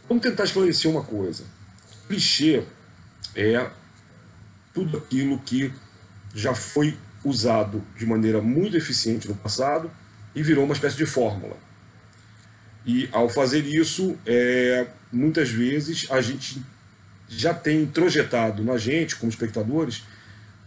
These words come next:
a continuidade dessa fórmula e já temos uma noção boa de como ela vai terminar. O que acontece é o seguinte,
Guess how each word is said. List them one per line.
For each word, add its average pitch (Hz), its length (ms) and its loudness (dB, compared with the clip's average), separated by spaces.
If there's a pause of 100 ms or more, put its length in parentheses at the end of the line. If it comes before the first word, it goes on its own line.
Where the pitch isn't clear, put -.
a 131 380 2 (960)
continuidade 170 580 2
dessa 151 240 0
fórmula 117 580 0 (160)
e 135 460 -2 (240)
já 127 140 -2
temos 165 260 0
uma 160 140 2
noção 156 340 2
boa 151 240 2
de 160 60 -4
como 160 160 0
ela 147 80 0
vai 151 100 0
terminar. 117 560 -4 (1040)
O - 60 -20
que - 40 -8
acontece 185 440 0
é 165 40 -2
o - 20 -4
seguinte, 123 540 -2